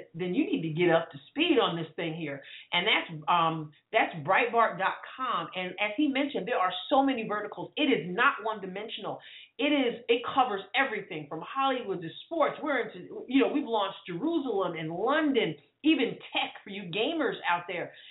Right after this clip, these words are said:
as well as national security, which is global. We have so much going on at Breitbart, um, big government. And that was how it started, you know, with the bigs, you know,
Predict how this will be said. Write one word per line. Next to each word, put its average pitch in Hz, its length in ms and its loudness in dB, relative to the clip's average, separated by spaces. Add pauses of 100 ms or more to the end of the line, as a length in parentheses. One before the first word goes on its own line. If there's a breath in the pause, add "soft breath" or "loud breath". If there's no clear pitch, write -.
(180 loud breath)
as 185 240 2
well 262 240 6
as 180 160 -2
national 226 460 -2
security, 254 480 -4
which 202 200 -8
is 180 180 -10
global. 214 520 2
We 262 240 0
have 208 300 2 (480)
so 359 80 0 (120)
much 285 220 -2
going 214 240 -4
on 196 320 -2
at 202 100 -2
Breitbart, 190 540 0
um, 170 320 0
big 269 220 -2
government. 240 320 0
And 202 80 -6
that 302 160 0
was 294 120 -4 (280 loud breath)
how 254 160 4
it 233 120 0
started, 247 320 2
you 208 60 -8
know, 208 80 -4
with 202 140 -6
the 175 160 -4
bigs, 180 400 0
you 190 140 -4
know, 190 260 8